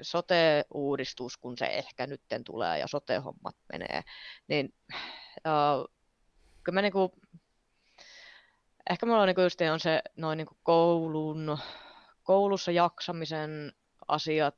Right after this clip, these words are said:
ja, niinku, kouluhyvinvointi, koululaisten hyvinvointi, ihan sieltä varhaiskasvatuksesta myös tonne, niinku,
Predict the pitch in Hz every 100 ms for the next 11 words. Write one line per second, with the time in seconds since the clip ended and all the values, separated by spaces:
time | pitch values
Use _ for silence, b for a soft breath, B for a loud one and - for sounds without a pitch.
0 | - 147 147 151 147 147 160 156 156 143
1 | 147 143 143 147 143 147 156 151 156 151
2 | 151 151 131 147 139 143 143 147 165 165
3 | 165 151 151 143 - 143 151 143 - -
4 | 147 143 - 139 143 151 147 143